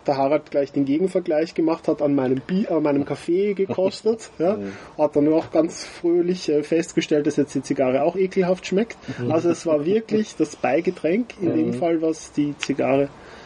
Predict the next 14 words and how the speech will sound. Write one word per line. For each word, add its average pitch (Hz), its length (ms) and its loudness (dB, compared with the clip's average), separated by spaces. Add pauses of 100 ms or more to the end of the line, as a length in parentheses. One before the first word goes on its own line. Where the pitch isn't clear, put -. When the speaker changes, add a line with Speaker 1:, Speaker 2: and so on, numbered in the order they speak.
(680)
Speaker 1:
sehr - 200 -2
Speaker 3:
Ja. 135 60 4
Speaker 1:
stark 131 300 -2
im 143 80 0
Geschmack 135 300 -2
Speaker 2:
Das - 100 -6
hatten - 20 0 (140)
wir - 80 2
Speaker 1:
beeinflusst 135 200 0
Speaker 2:
auch 156 40 -2
mal 147 120 2
Speaker 1:
hat. 135 60 -2
Speaker 2:
mit 123 140 -4
einer 107 340 0